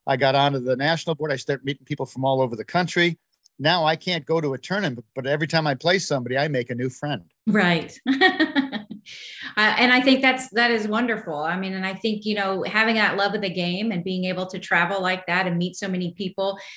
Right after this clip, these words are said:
Speaker 2: um, you're, you're growing the game just by your personality and being able to meet all of these people.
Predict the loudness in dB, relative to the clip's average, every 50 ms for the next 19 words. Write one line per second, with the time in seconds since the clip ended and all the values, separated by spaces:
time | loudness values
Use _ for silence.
0 | -12 -6 -2 0 2 2 4 4 4 4 4 4 4 4 4 4 4 6 6 6
1 | 6 6 4 2 2 2 2 2 2 2 0 -2 -2 -4 -4 -4 -4 0 0 2
2 | 2 2 2 0 0 -2 -2 -4 -2 -4 -4 -2 0 0 2 2 0 0 -4 -6
3 | -8 -8 -8 -8 -6 -2 0 0 0 2 0 0 -2 -2 -4 -4 -4 -2 -2 0
4 | 0 0 0 0 -2 -2 -4 -6 -8 -8 -6 -6 -6 -4 -2 -2 -2 -2 -2